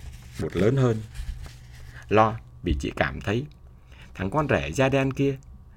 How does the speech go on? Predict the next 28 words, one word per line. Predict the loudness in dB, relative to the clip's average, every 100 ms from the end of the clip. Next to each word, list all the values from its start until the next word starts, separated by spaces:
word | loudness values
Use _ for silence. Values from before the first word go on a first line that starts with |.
| -20 -8
đã | -4
học | 0 0 0
được | -2 -4
những | -8
thói | -2 0
du | 4 2
côn | 4 2 2 -4
của | -2
bạn | -2 0
bè | 0 0 -2 -12 -18 -10 -4
mà | -2
hàng | 0 2
ngày | 2 0 -6 -10 -2
nó | 2
la | 2
cà | 2 2 0 -2
gặp | -8 -4
gỡ. | -4 -2 -6 -14 -20 -20 -20 -20 -20 -6
Và | -2 -2 -2 -6
nhất | -6 -2
là | -2
lo | 0 0 0 -2 -12 -20 -20 -20 -20 -20 -20 -20 -20 -20 -20 -20 -20 -20 -2
vì | 0 0
chị | 0
em | 2 2
Hậu | 2 0 -6 -20 -20 -20 -20 -18
sẽ | -4 -2
còn | 2 0